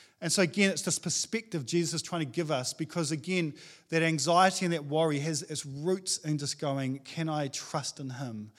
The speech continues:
And is it gonna be okay? And therefore I need to control as much as I can.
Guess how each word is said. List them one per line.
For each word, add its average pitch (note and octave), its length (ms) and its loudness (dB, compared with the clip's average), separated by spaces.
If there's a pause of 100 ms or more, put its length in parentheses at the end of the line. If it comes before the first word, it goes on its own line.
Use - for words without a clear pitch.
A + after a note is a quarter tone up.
(180)
And D3 120 -4
is C3+ 120 -2
it - 100 -10
gonna C#3 160 -4
be C3 140 -4
okay? B2+ 400 -4
And B2+ 160 -8
therefore C#3+ 280 -8
I C3+ 40 -6
need C#3+ 140 -2
to C3 60 -6
control C#3+ 460 -6
as B2+ 140 -6
much D3+ 200 -12
as C#3+ 100 -10
I C3 80 -6
can. B2+ 380 -10